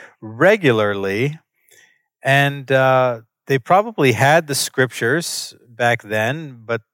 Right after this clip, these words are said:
what they were probably working with was what's called the Septuagint,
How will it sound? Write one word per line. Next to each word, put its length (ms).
what 220
they 120
were 120
probably 280
working 380
with 260
was 520
what's 500
called 240
the 80
Septuagint, 1040